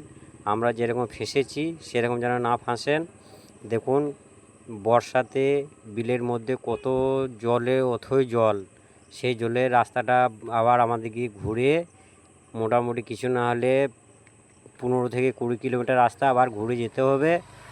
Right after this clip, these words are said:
তাহলে বুঝতে পারছেন কতটা মানুষের হয়রানি। সেই জন্য সব দাদা ভাইদের বলা যাচ্ছে, সবাই যেন এটা খেয়াল রাখবেন, কোনো সময় এই ভুলটা করবেন না। আমরা যেটা করেছি, সেই ভুলটা যেন কোনো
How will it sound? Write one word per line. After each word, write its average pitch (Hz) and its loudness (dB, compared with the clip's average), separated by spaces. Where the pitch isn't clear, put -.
তাহলে 120 -2
বুঝতে 120 -4
পারছেন 143 2
কতটা 120 -2
মানুষের 120 -2
হয়রানি। 120 4
সেই 117 -4
জন্য 120 -4
সব 117 0
দাদা 110 2
ভাইদের 117 -2
বলা 110 0
যাচ্ছে, 117 -4
সবাই 113 0
যেন 113 0
এটা 110 -2
খেয়াল 113 0
রাখবেন, 101 0
কোনো 117 -4
সময় 117 -4
এই 117 -2
ভুলটা 107 -2
করবেন 110 -2
না। 95 -4
আমরা 110 -4
যেটা 110 -6
করেছি, 120 -6
সেই 113 -2
ভুলটা 104 -4
যেন 113 0
কোনো 110 -2